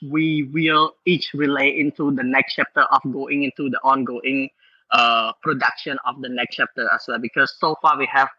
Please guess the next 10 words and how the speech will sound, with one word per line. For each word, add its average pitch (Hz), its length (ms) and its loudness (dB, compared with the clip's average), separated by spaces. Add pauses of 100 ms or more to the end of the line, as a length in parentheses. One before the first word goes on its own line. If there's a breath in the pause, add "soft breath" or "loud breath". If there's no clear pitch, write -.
(600)
uh, 110 580 4 (100)
a 131 80 2
plan 160 480 0
that 131 180 -2
worked 143 300 0 (100)
really 165 360 2
well 175 200 4
for 180 220 -2
us, 180 160 0
because - 480 -2